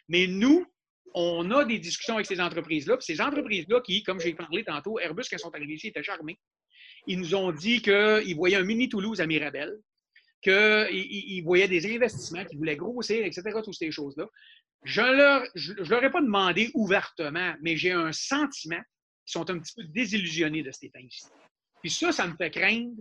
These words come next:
que s'il y a des investissements à venir, si on veut agrandir, on veut faire une autre ligne d'assemblage éventuellement parce que la demande est trop grosse, et cetera, toutes ces choses-là,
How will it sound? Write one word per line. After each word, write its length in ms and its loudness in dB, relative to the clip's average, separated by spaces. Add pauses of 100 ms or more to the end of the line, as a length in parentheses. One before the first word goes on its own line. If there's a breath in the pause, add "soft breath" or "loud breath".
(360 soft breath)
que 380 6
s'il 300 -6
y 20 8
a 40 6
des 240 0
investissements 600 -4
à 160 -2
venir, 400 -8
si 260 -2
on 160 4
veut 180 0
agrandir, 640 -2
on 80 -2
veut 100 -2
faire 240 -2
une 100 -4
autre 180 -4
ligne 180 -2
d'assemblage 680 -2
éventuellement 520 -6
parce 160 -8
que 60 -6
la 200 0
demande 340 -6
est 100 -2
trop 220 -6
grosse, 300 -4
et 40 -16
cetera, 280 -12
toutes 100 -16
ces 100 -14
choses-là, 340 -14